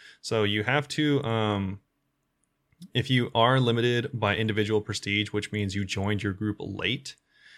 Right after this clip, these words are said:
for example, then that means that you would be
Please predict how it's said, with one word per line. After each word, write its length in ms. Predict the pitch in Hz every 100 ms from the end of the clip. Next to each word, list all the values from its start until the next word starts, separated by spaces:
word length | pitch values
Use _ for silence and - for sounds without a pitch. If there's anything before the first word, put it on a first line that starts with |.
| _ _
for 200 | - 127
example, 540 | 117 135 135 160 170 170 - - -
then 580 | 113 107 117 127 127 131
that 200 | 117 113
means 280 | 110 113 107
that 220 | 104 98
you 320 | - 104 120 117
would 520 | 107 107 101 107 98
be 320 | 117 110 107